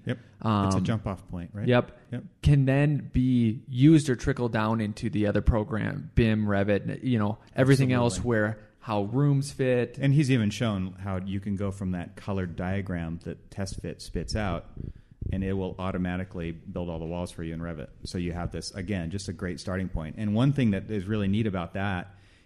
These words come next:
Speaker 1: is there is some user intervention, right? That you draw the outline of the building you need, you provide all the program, but then it's figuring out ideal stair locations, elevator locations, corridor lengths, no dead-end corridors,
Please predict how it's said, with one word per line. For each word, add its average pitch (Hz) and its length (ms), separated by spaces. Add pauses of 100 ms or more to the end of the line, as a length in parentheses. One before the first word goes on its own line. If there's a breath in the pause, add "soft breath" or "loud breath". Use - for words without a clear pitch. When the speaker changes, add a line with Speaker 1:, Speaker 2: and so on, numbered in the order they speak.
Speaker 1:
is 101 140
there 123 140
is 143 260
some 127 200
user 113 300
intervention, 90 500
right? 90 160
That 98 160
you 104 160
draw 107 240
the 127 160
outline 101 520 (360)
of 92 140
the 98 60
building 95 340
you 117 100
need, 95 320 (220 soft breath)
you 98 100
provide 95 380
all 110 80
the 113 60
program, 98 640 (420 soft breath)
but 107 140
then 127 260
it's 127 220
figuring 117 480
out 85 240 (280)
ideal 95 300
stair 92 300
locations, 101 580
elevator 90 320
locations, 87 540
corridor 110 400
lengths, 101 360
no 90 140
dead-end 85 340
corridors, 101 640